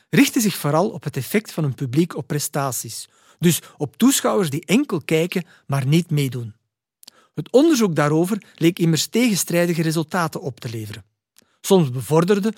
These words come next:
een publiek de prestaties, bijvoorbeeld wanneer proefpersonen zo lang mogelijk een bepaalde houding moesten aanhouden, een fenomeen dat sociale facilitatie wordt genoemd. En dan weer belemmerde het publiek de prestaties, bijvoorbeeld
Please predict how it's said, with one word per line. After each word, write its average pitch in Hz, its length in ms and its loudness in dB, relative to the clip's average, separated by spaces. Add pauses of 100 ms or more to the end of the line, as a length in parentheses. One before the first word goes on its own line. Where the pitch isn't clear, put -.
(120)
een 190 120 0
publiek 190 340 -2
de 208 80 -2
prestaties, 220 800 -6 (160)
bijvoorbeeld 156 520 4
wanneer 147 240 -2
proefpersonen 156 680 -6 (220)
zo 156 140 0
lang 170 220 6
mogelijk 156 340 2
een 147 60 -2
bepaalde 135 400 -6
houding 143 460 -2 (200)
moesten - 300 0
aanhouden, 208 580 2 (300)
een 139 100 -4
fenomeen 151 440 2
dat 143 160 -2
sociale 139 520 -2 (180)
facilitatie 139 800 -2
wordt 190 180 -8
genoemd. 214 380 -2 (500)
En 165 140 2
dan 233 180 8
weer 269 200 4
belemmerde 190 560 4 (140)
het 143 160 -2
publiek 135 360 -4
de 135 80 -6
prestaties, 123 800 -6 (260)
bijvoorbeeld 185 680 4